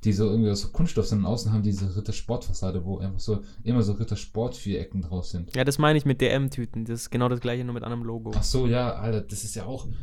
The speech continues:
Speaker 1: das ist ja einer der Do-, äh, der deutschesten Sonntagsmorgenmarkt-Menschen, die
Speaker 2: Meine
Speaker 1: ich je
Speaker 2: Mutter
Speaker 1: gesehen
Speaker 2: benutzt
Speaker 1: hab, Alter.
Speaker 2: tatsächlich auch diese Tüten, wenn sie einkaufen geht.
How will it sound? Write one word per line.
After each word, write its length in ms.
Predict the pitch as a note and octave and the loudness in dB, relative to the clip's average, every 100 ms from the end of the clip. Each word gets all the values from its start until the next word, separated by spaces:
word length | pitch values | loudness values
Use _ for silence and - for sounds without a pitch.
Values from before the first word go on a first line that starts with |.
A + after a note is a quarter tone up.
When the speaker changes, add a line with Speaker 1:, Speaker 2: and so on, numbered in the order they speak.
| - | -4
Speaker 1:
das 100 | G#2 | -2
ist 100 | G#2+ | 0
ja 100 | G2 | 0
einer 160 | D2 F#2 | 0 0
der 140 | F#2+ - - - - - - | -2 -6 -10 -12 -16 -12 -4
Do-, 140 | A2+ | -2
äh, 300 | G2+ G2 F#2 - - | 0 0 0 -4 -4
der 120 | G2 - | -6 -4
deutschesten 720 | - G3 - F#3 - E3+ C3 - | 2 2 2 -4 -2 -2 0 0
Sonntagsmorgenmarkt-Menschen, 1900 | E3 - - C#3+ - B2 C#3+ C3+ A2 G2 G#2+ - - - A#2 C#3 - B2 - | 0 0 -2 -4 0 2 2 4 4 4 2 -2 -2 2 2 2 2 0 0
die 80 | - | -4
Speaker 2:
Meine 160 | B2 A#2+ | 0 2
Speaker 1:
ich 80 | A2+ | 4
je 60 | |
Speaker 2:
Mutter 140 | C#3 - | 4 4
Speaker 1:
gesehen 60 | A2+ | 2
Speaker 2:
benutzt 220 | - - | 2 -2
Speaker 1:
hab, 80 | E3+ | -2
Alter. 40 | |
Speaker 2:
tatsächlich 300 | B2+ C3 A#2+ | 0 -2 0
auch 80 | B2+ | 4
diese 240 | C3 A#2+ - | 6 6 2
Tüten, 240 | A#2 B2 | 0 -2
wenn 140 | A#2 | -2
sie 80 | A#2+ | -2
einkaufen 420 | A2+ C3+ C3 B2+ | -4 -2 -2 -2
geht. 160 | C#3+ D#3+ | -4 -4